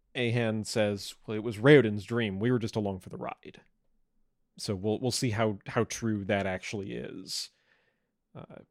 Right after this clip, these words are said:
but then, then we do get into, I think this is the, the main part of, uh, Serene showing what, showing what she can do, showing how she can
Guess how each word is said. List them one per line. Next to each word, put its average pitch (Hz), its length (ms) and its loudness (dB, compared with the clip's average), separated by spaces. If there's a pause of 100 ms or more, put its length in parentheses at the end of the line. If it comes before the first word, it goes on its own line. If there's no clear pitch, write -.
(100)
but 107 320 -8 (600)
then, 139 340 4
then 139 180 6
we 135 80 4
do 131 180 4
get 127 180 2
into, 110 540 -2
I 107 80 -2
think 120 160 -2
this 113 160 -8
is 104 120 -12
the, 107 200 -2
the 117 100 -2
main 113 440 0
part 104 420 -4 (100)
of, 98 600 -2 (1040)
uh, 92 220 -10 (280)
Serene 107 880 -4 (880)
showing 110 800 0
what, 110 360 -4
showing 120 300 0
what - 140 -2
she - 120 -4
can 113 160 -4
do, 120 240 2
showing 107 600 -4 (240)
how 110 280 -2
she 113 220 -4
can 104 360 -4